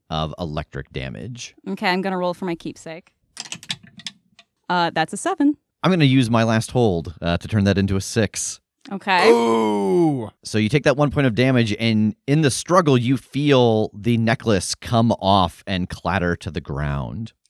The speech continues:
Speaker 2: All right.
Speaker 1: Back inside the darkness, Megan and Jake, you have been stuck into your spot by whatever it is that is running out of Dion's sides. He's on the ceiling still and has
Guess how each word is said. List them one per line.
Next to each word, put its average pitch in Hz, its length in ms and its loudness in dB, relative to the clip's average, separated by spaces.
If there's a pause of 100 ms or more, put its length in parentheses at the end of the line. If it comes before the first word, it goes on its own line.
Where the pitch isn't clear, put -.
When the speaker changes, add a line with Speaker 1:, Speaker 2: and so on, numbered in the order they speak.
Speaker 2:
All 196 200 -16
right. 233 400 -2 (600)
Speaker 1:
Back - 320 -2
inside 95 840 0 (260)
the 101 100 -4
darkness, - 760 -10 (260)
Megan 92 560 0
and 85 280 -4
Jake, 71 540 -10 (180)
you 104 200 -2
have 87 100 -4
been 90 160 0
stuck - 520 -4 (260)
into 151 280 -2
your 107 140 2
spot 90 500 -4 (240)
by 78 440 -6
whatever 104 400 0
it 92 140 -4
is 87 360 -4
that 82 160 -4
is 80 340 -4 (240)
running 90 760 0
out 90 380 -2
of 80 340 -4
Dion's 76 720 -6
sides. 69 840 -10 (220)
He's 131 500 -2
on 139 200 0
the 120 80 2
ceiling 117 400 0
still 98 280 -2
and 92 120 -2
has 82 340 -6